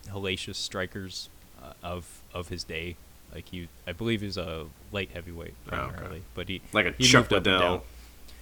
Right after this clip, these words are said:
Speaker 1: Yeah, I, no, he may have been middleweight as well, but he, he moved up and down in weight. I think he's at light heavyweight right now. But
Speaker 2: Okay.
Speaker 1: anyway, this is, this guy was an active U F C fighter during this production, um, which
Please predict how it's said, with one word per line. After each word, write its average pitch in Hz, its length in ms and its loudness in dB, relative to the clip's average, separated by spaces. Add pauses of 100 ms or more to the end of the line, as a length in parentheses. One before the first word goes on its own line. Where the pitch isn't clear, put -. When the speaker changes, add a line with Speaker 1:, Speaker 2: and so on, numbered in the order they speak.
(500)
Speaker 1:
Yeah, 127 280 6
I, 120 160 2 (180)
no, 147 260 2
he 147 140 0
may 180 120 2
have 190 120 -2
been 120 180 -4
middleweight 98 400 -4
as 92 120 -10
well, 90 220 -6
but 95 120 -8
he, 123 160 4
he 135 180 2
moved 156 280 0
up 151 140 -2
and 143 100 -6
down 120 220 -2
in 104 140 -8
weight. 98 200 -4
I 101 60 -2
think 117 220 -4
he's 113 260 -6
at 98 260 -4
light 98 180 -6
heavyweight 87 520 -8
right 85 140 -8
now. 87 220 -10
But 117 100 0
Speaker 2:
Okay. 139 80 8
Speaker 1:
anyway, 110 260 4
this 117 220 0
is, 120 180 0
this 123 180 2
guy 110 200 4
was 98 200 -2
an 107 80 -6
active 90 420 -6
U 92 140 -4
F 87 80 -8
C - 180 -8
fighter 85 420 -6 (500)
during 95 320 2
this 90 160 -4
production, 87 640 -2 (200)
um, 90 220 -4
which 113 300 2